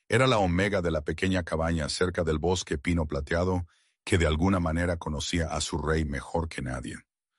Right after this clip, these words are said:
Al principio, a algunos les pareció sorprendente.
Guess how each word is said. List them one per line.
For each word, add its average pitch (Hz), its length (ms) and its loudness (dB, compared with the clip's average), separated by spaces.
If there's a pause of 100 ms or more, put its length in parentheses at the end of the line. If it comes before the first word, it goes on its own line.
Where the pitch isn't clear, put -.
(360)
Al 123 140 6
principio, 127 800 2
a 85 80 2
algunos 107 480 2
les 92 140 -2
pareció 85 400 0
sorprendente. 73 840 -2